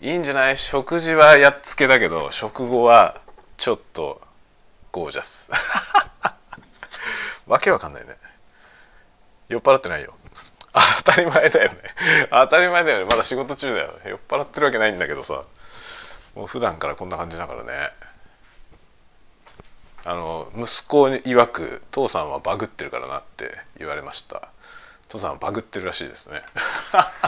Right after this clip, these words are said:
<laughs> バグってるっていうのがおかしくってね。「父さんはバグってるからな」って言われました、この間。バグってるんだっ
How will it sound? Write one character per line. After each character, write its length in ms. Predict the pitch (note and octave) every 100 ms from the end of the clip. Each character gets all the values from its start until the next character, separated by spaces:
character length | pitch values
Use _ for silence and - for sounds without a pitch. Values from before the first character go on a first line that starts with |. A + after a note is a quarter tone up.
| -
<laughs> 1080 | - - - - _ - - - - - -
バ 140 | A2
グ 120 | C#3
っ 20 | G#3
て 200 | - A#2+
る 60 |
っ 40 | G2
て 160 | -
い 20 | F#2
う 40 |
の 80 | F2
が 80 | E2
お 80 |
か 220 | E2 - C3+
し 120 | -
く 80 | -
っ 20 |
て 160 | -
ね。 220 | A#2+ C3 - - - - - - - - - - - - -
「父 160 | C3+
さ 140 | B2 -
ん 60 |
は 80 | B2
バ 160 | - F3
グ 80 | C#3+
っ 20 |
て 160 | -
る 80 | D3+
か 80 | C3
ら 80 | C3
な」 80 | C#3
っ 0 |
て 80 | -
言 100 | -
わ 40 |
れ 60 | C2
ま 80 | C2+
し 60 |
た、 80 | -
こ 100 | -
の 60 | C3+
間。 180 | - - - - - _ _ _ -
バ 100 | F2
グ 60 |
っ 60 | A2
て 160 | - C#3
る 80 |
ん 80 | C#3
だ 40 |
っ 60 | -